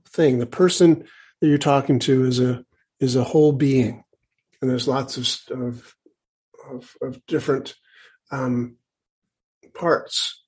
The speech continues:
that need to be addressed and uh, and fine-tuned and get together as a, as part of the overall unit to make this happen. So don't just focus on tactics and actions, but see the whole person and find out how you can do that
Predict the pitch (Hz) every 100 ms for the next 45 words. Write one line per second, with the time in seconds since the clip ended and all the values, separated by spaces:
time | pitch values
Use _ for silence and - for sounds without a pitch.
0 | _ _ _ 135 143 143 131 131 131 123
1 | 131 127 - - - - 127 120 113 -
2 | _ _ _ - 127 120 123 123 113 -
3 | 139 139 135 123 151 131 127 117 117 117
4 | 135 123 131 131 131 123 - - - -
5 | 139 147 135 123 123 135 120 - 151 143
6 | 127 123 127 127 - - 151 147 131 135
7 | 127 123 135 170 147 - - - _ -
8 | _ - 135 123 127 120 117 113 113 120
9 | _ _ _ _ _ - - _ _ _
10 | _ - - 127 123 180 180 165 156 -
11 | 139 131 131 123 120 117 113 110 - 120
12 | - - 107 110 - 120 117 117 - -
13 | - - 175 165 151 135 151 139 139 131
14 | - 113 107 120 120 123 117 120 120 117
15 | 117 120 117 113 110